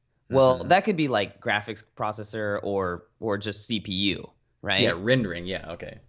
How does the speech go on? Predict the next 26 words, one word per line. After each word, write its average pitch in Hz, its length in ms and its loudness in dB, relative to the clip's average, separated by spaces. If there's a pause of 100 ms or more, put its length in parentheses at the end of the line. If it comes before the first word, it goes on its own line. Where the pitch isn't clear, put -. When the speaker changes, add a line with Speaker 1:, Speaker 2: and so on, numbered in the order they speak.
(200)
Speaker 1:
Okay. 117 400 0 (160)
And 214 120 6
then 320 140 8
there's 247 160 0
things 190 220 -2
that's 160 180 -4
like, 139 300 4 (160)
"Man, 170 280 4
it 143 80 -2
takes 170 180 -4
forever 156 600 2
to 120 120 -2
open 123 320 -2
up 113 140 -2
f-, - 240 -20
for 117 160 -6
Photoshop 123 560 0
to - 80 -10
open." - 400 -10 (720)
That's 175 260 -2
the 156 100 -6
disk. - 640 -6
Speaker 2:
Mm-hmm. 92 360 -10 (440)
Speaker 1:
You 127 160 2
know? 113 280 2 (120)
Speaker 2:
Yeah. 87 260 -10